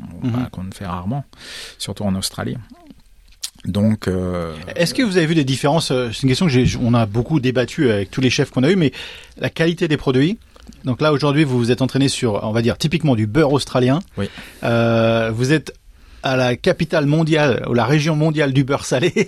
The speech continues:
Speaker 1: <laughs> Euh, est-ce que ça change toute la donne ? Parce qu'on sait que le beurre est au cœur de la viennoiserie, au cœur
Speaker 2: Ouais.
Speaker 1: des,
Speaker 2: Bah,
Speaker 1: de
Speaker 2: c'est
Speaker 1: tout ça.
Speaker 2: vingt-cinq pour cent au moins du, de la viennoiserie.
Speaker 1: Et ça chan-, ça ch-, ça change la donne quand on va pour faire des croissants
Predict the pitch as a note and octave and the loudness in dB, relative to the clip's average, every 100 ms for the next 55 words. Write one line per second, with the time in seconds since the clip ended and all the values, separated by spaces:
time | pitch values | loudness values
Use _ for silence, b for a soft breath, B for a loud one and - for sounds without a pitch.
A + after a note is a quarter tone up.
0 | C#4 - A#2 A2+ D3+ C3+ C3+ C3 C#3 G2+ | 0 -2 -2 -2 0 0 2 0 -2 -4
1 | - D#3 - D3 D#3 - F3 D#3 - - | -4 -2 0 0 0 0 0 0 -4 -16
2 | - A#3 - E3 F3+ E3 C#3 F3 D3 C3 | -2 0 2 2 2 0 -2 0 0 0
3 | D#3+ C#3 B2 - C3+ B2 A2+ B2 B2+ D3 | 2 4 2 0 0 2 2 4 2 2
4 | G#3 C#3 G#2 A#2+ A2 A2+ A2 B A2 - | 2 2 0 -2 0 0 -2 B -4 -4
5 | A#2 A2+ D3+ C#3+ - C3+ A#2+ A#2+ - C3+ | -6 -6 -4 -2 0 0 -2 -2 0 4
6 | A2+ A#2 A#2 F#2 F2 D#2+ D#2 F2 F2+ F2 | 4 4 2 -2 -8 -12 -10 -8 -6 -6
7 | E2+ G2+ C#3 - C#3 - G#3+ - C#3 - | -4 0 0 2 0 0 -2 0 0 0
8 | D#3 - C3 F#3+ G3 E3 D3+ G3+ F3 D3 | 0 0 0 0 0 0 0 0 0 -2
9 | C3+ A#2 D3+ D3 D3 C#3+ B2+ - C3+ - | 0 0 0 -2 -4 -2 -2 0 -2 0
10 | F#3+ | 0